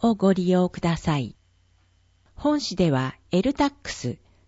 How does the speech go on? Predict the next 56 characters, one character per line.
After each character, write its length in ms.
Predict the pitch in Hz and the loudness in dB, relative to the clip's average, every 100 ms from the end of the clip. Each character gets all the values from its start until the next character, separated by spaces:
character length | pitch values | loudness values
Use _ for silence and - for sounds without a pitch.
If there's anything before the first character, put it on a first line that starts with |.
| _ | _
地 160 | - 196 | -6 -2
方 280 | 254 254 202 | 0 0 0
税 280 | 143 131 127 | -2 -4 -4
ポ 180 | - 214 | -2 -2
ー 40 | |
タ 160 | - 254 | -2 -2
ル 100 | 240 | -2
シ 160 | - | -2
ス 120 | 240 - | -6 -4
テ 140 | 139 | -4
ム 180 | 107 - _ _ _ _ _ | -4 -10 _ _ _ _ _
を 140 | 208 226 | -2 2
利 200 | 208 208 | 2 4
用 220 | 208 202 | 4 2
し 120 | - | 0
た 140 | 185 | -4
電 260 | 175 208 254 | 0 0 0
子 160 | - 262 | -4 -4
申 260 | 277 247 | -2 -2
告、 300 | 202 135 - - - _ | -2 -4 -6 -18 -20 _
電 240 | - 202 240 | -2 0 0
子 160 | - | -4
申 260 | 233 247 220 | -4 0 -2
請、 520 | - 151 135 120 - _ - | -2 -4 -2 -4 -8 _ -4
届 400 | 170 226 240 262 | 0 0 0 0
け 0 | |
出 160 | 262 | 2
を 60 | 254 | 0
推 260 | 240 226 214 | 0 0 0
進 280 | - 196 | -2 -2
し 100 | 196 | -2
て 100 | - | -2
い 140 | 175 151 | -2 0
ま 180 | 131 123 | -2 -6
す。 300 | - - _ _ _ _ _ _ _ _ _ _ _ _ | -10 -20 _ _ _ _ _ _ _ _ _ _ _ _
エ 100 | 185 | -2
ル 120 | 254 | -2
タ 120 | 277 | -2
ッ 60 | 302 | -4
ク 200 | - - | -4 -14
ス 160 | - - | -14 0
と 140 | 185 | 2
は、 220 | 151 120 - _ _ _ _ _ _ _ _ _ | 2 -2 -10 _ _ _ _ _ _ _ _ _
地 180 | - 220 | -4 -2
方 280 | 202 311 311 | 0 0 2
税 260 | - 226 | 2 2
の 140 | 170 139 | 0 -2
申 260 | - 196 | -2 -2
告 280 | 233 277 - | 0 -2 0
な 140 | 277 277 | -2 0
ど 140 | 226 | 0
の 120 | 185 | 0
手 160 | 160 175 | 0 -4
続 300 | - 202 190 | -2 -2 -2
き 220 | - 135 | -2 -2
を 200 | 127 123 | -2 -6